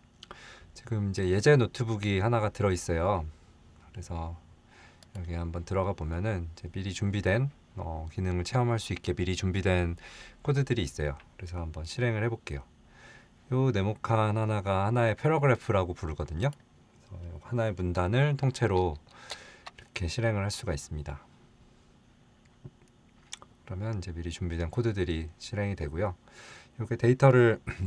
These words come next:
<clears throat> 데이터를 로드해서 이렇게 쿼리를 쓸 수 있는 테이블로 이제 변환하는 과정이고요. 이 아래쪽에 이제 이런 것들도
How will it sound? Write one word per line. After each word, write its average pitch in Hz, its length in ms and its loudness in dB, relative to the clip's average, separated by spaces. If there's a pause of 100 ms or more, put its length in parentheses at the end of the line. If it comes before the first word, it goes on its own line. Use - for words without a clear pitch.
<clears throat> - 280 -12
데이터를 120 460 4
로드해서 110 640 4 (360)
이렇게 87 420 -6 (600)
쿼리를 120 720 4
쓸 - 220 -2
수 - 140 -2
있는 92 260 0
테이블로 92 580 0 (300)
이제 - 120 -20
변환하는 95 480 -2
과정이고요. 85 600 -4 (160)
이 113 40 -8
아래쪽에 90 520 -4
이제 78 220 -6
이런 80 200 -6
것들도 80 520 -4